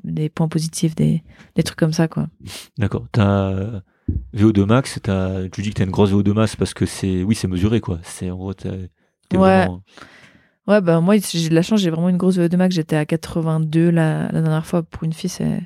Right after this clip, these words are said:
Speaker 1: c'est assez
Speaker 2: Je,
Speaker 1: élevé,
Speaker 2: je,
Speaker 1: quoi.
Speaker 2: je connais pas du tout les, les intervalles. Je m'en souviens plus. Je les ai appris, je m'en souviens plus du tout. Ça fait tellement longtemps que
Speaker 1: Ouais, bah, c'est, c'est pas mal, quoi.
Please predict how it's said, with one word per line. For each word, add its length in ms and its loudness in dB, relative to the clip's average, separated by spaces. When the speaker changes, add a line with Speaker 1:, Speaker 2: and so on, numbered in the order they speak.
Speaker 1:
c'est 140 -8
assez 220 -2
Speaker 2:
Je, 60 0
Speaker 1:
élevé, 160 2
Speaker 2:
je, 60 -4
Speaker 1:
quoi. 140 -2
Speaker 2:
je 60 0
connais 160 0
pas 120 0
du 120 0
tout 160 -6
les, 100 -2
les 160 -8
intervalles. 460 -8
Je 60 0
m'en 180 2
souviens 180 4
plus. 220 0
Je 100 -6
les 160 4
ai 20 8
appris, 280 2
je 80 2
m'en 40 0
souviens 200 -2
plus 140 -6
du 60 -6
tout. 220 -2
Ça 140 -14
fait 80 -8
tellement 260 -4
longtemps 320 -6
que 100 -6
Speaker 1:
Ouais, 440 2
bah, 320 2
c'est, 280 0
c'est 140 -10
pas 140 -2
mal, 240 2
quoi. 200 -4